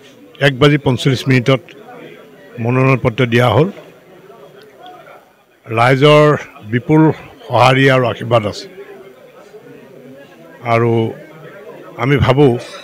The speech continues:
যে আমাৰ নটা সমষ্টিৰ পৰা আমাৰ বিধায়কসকলে, দলৰ কাৰ্যকৰ্তাই অশেষ কষ্ট কৰিছে এটা ৰেকৰ্ড সংখ্যক মাৰ্জিনত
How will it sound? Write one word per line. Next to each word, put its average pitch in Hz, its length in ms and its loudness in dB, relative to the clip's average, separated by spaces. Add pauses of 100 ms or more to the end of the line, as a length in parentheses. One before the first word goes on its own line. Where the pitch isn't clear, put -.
(600)
যে 127 180 -8
আমাৰ 139 160 0
নটা 139 340 2
সমষ্টিৰ 139 500 -4
পৰা 117 200 -6 (760)
আমাৰ 127 260 -2
বিধায়কসকলে, 131 760 -2 (500)
দলৰ 123 260 2
কাৰ্যকৰ্তাই 123 720 -2 (1400)
অশেষ 175 300 0
কষ্ট - 260 -8
কৰিছে 107 400 -10 (760)
এটা 135 200 -6
ৰেকৰ্ড 120 360 -2
সংখ্যক 151 360 -2 (580)
মাৰ্জিনত 120 560 -4